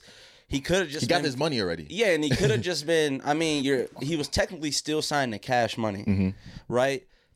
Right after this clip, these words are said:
Speaker 1: Your stuff has to still go through Birdman.
Speaker 2: Mm-hmm.
Speaker 1: Not saying, like, I, I bet you he had, like, a lot of freedom and didn't have to report to anybody, but I'm saying, like, you want Birdman to like it.
Speaker 2: Yeah.
Speaker 1: You get what I'm saying? That's still your, your boss at the time,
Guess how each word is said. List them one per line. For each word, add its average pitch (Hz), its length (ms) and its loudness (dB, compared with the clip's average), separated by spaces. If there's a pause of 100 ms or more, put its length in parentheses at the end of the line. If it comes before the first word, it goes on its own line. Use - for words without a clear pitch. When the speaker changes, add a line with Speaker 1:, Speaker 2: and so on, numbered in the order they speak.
(320)
Speaker 1:
Your 160 440 2
stuff 165 420 2
has 147 280 0
to 135 60 -6
still 139 240 -2
go 123 140 0
through 113 180 -6
Birdman. 107 540 -4 (180)
Speaker 2:
Mm-hmm. 85 220 -10 (600)
Speaker 1:
Not 165 220 2
saying, 170 360 2
like, 131 240 0 (160)
I, 139 260 2
I - 20 2
bet 151 240 2
you 156 60 -4
he 143 140 -2
had, 127 140 4
like, 113 300 2
a 113 60 -2
lot 113 240 2
of 113 60 0
freedom 135 460 0
and 104 340 -4
didn't 117 200 2
have 117 160 -2
to 117 80 -8
report 107 400 -6
to 127 80 -10
anybody, 120 520 -2 (340)
but 135 240 2
I'm 139 160 0
saying, 165 360 0
like, 123 280 0 (280)
you 135 220 -4
want 165 300 0
Birdman 127 440 0
to - 140 -8
like 110 280 0
it. - 180 -18 (300)
Speaker 2:
Yeah. 80 220 0 (280)
Speaker 1:
You 113 60 -14
get 123 80 -2
what 131 100 4
I'm 120 100 2
saying? 135 200 2
That's 113 160 0
still 147 300 2
your, 113 380 0
your 113 200 -6
boss 123 420 0
at 101 100 -8
the 98 80 -12
time, - 360 -16